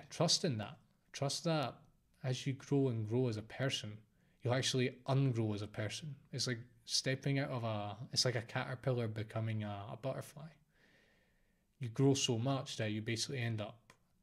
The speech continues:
destroying yourself and realizing that the whole mechanism was a, it was necessary, but it was also sort of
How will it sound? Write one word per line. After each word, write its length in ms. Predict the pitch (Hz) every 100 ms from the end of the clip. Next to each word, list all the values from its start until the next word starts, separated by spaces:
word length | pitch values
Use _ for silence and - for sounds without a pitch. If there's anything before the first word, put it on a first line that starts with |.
| _ _ -
destroying 440 | - - 135 143
yourself 500 | 117 107 107 101 107 -
and 580 | 131 107 104 107 107 107
realizing 540 | 113 123 127 120 123
that 280 | 117 110 120 -
the 60 |
whole 180 | 120 143
mechanism 760 | 131 123 127 - 117 110 107 101
was 140 | 101
a, 100 | 104 101 113 160 - _ - - _ _ _ _ _ _ _ _ _ -
it 60 |
was 120 | 165
necessary, 580 | 139 151 135 - 110 104
but 180 | 101 107
it 80 | 104
was 180 | 107 117
also 360 | 110 - 113
sort 300 | 107 113 107
of 320 | 101 104 110